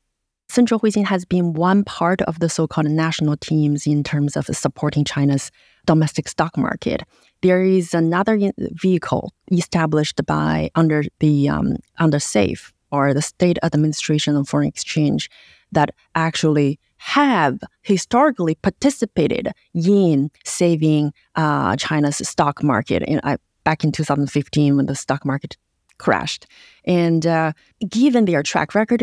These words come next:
they have done this before. That basically established the precedent.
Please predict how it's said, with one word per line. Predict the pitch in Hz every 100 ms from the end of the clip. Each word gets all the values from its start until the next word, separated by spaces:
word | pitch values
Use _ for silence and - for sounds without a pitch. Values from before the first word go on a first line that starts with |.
| 214
they | 190
have | 170 - 196 196 175 160
done | 190 208 180
this | 156 151
before. | 143 143 143 147 240 262 _ _ -
That | 175 175 165
basically | 202 185 196 - 190 180 180
established | - 185 170 170 165 -
the | 165 160
precedent. | - 156 180 233 262